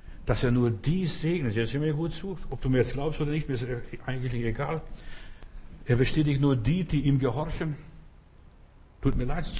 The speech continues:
aber das ist die Bibel. Und er leitet nur die, die ihm gehorchen. Ganz schnell noch ein paar Bilder aus der Offenbarung. Offenbarung Kapitel zwei, Vers sieben. „Wer überwindet, dem werde ich geben, vom Baum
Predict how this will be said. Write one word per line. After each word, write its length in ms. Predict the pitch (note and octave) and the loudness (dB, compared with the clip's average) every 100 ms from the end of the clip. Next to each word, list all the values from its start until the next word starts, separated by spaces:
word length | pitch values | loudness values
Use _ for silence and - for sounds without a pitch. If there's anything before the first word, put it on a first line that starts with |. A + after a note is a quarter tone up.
| - | -4
aber 160 | B2 B2 | -2 0
das 140 | B2 | 0
ist 160 | B2+ A2+ | 0 -2
die 60 | |
Bibel. 360 | A2 D#3+ D3+ D3 - - - - - - - - - - - - - | -4 -4 -6 -10 -12 -20 -20 -20 -20 -20 -20 -20 -20 -20 -20 -20 2
Und 300 | C3+ B2 - - - | 4 6 2 -6 0
er 100 | B2 | 2
leitet 360 | C3 D#3 C3+ | 2 0 0
nur 160 | C3 B2+ | 4 4
die, 300 | G#2+ B2+ F3 | 4 2 0
die 260 | - - C#3 | -2 -4 2
ihm 200 | C#3 B2+ | 4 4
gehorchen. 600 | A#2 D#3+ - - E3 D3 - - - - - - - - - - - | 2 0 -2 -4 -6 -8 -14 -18 -18 -20 -20 -20 -14 -14 -14 -20 0
Ganz 200 | D3+ D3+ | 2 4
schnell 200 | C#3+ D3 | 2 2
noch 120 | D3 | 2
ein 60 | C3+ | 2
paar 280 | C3 B2+ A#2+ - - - - | 2 2 0 -8 -18 -14 0
Bilder 260 | C3+ E3 | 2 4
aus 120 | C#3+ B2+ | 2 0
der 100 | B2+ | 0
Offenbarung. 520 | A#2+ A#2+ D3+ D#3+ D3 | 0 0 0 -2 -2
Offenbarung 340 | B2+ B2 C3 B2+ | -2 0 2 0
Kapitel 300 | A#2+ B2+ A#2 | 0 -2 -2
zwei, 420 | - C3 D#3 D#3+ - - - | -4 -4 -4 -6 -10 -20 -2
Vers 280 | - B2 G2+ | 4 4 4
sieben. 300 | C3+ E3 D#3 - - - | -2 -2 -2 -4 -12 0
„Wer 360 | A2 G3+ G#3 | 6 10 8
überwindet, 680 | E3 E3+ E3+ E3+ G#3+ F3 A#2 - - - - | 6 6 6 6 2 2 0 -4 -12 -16 2
dem 380 | - G#3+ A3 G#3 | 6 8 8 6
werde 200 | F3+ F#3 | 6 4
ich 160 | F3+ C3 | 4 2
geben, 360 | F3 G3 D#3+ | 0 2 2
vom 240 | D3+ D3 B2+ | 4 4 6
Baum 340 | C#3+ E3 D#3+ | 4 4 2